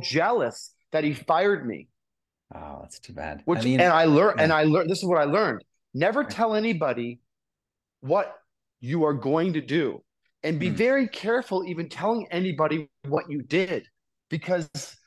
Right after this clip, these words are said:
Speaker 1: there are envious and jealous people lurking everywhere. People
Speaker 2: Mm-hmm.
Speaker 1: want you to be successful, but never as successful as they are. That's
Speaker 2: Hmm.
Speaker 1: one thing I've learned through this entire process.
Speaker 2: Yeah. Okay. So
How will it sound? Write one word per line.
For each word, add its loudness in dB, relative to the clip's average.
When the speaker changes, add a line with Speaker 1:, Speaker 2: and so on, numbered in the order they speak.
Speaker 1:
there 6
are 2
envious 0
and -2
jealous 2
people -2
lurking 0
everywhere. 0
People 0
Speaker 2:
Mm-hmm. -2
Speaker 1:
want 2
you -4
to -2
be -4
successful, 0
but -2
never 4
as -2
successful -2
as -6
they 2
are. -2
That's 0
Speaker 2:
Hmm. 0
Speaker 1:
one 4
thing 0
I've 2
learned 0
through -6
this -8
entire 4
process. -4
Speaker 2:
Yeah. -12
Okay. -12
So 6